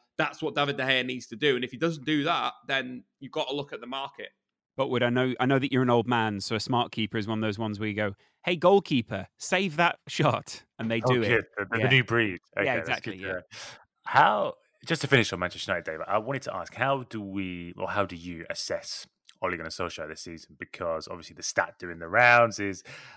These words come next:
Speaker 3: Manchester United have now lost less games than Manchester City this season.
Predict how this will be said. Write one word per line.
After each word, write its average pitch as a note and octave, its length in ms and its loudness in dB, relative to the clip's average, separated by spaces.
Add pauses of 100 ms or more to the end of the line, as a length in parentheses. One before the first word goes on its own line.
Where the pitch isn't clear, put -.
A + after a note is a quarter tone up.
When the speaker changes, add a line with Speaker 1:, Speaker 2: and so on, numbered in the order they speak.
(120)
Speaker 3:
Manchester F#2 360 -4
United F2+ 100 -2
have F2 60 -12
now E2+ 160 0
lost G2 420 2
less G#2+ 440 -2
games D#2+ 600 -6 (100)
than F2+ 120 -6
Manchester - 400 -6
City B2 400 0
this G#2+ 180 -4
season. G#2+ 640 -4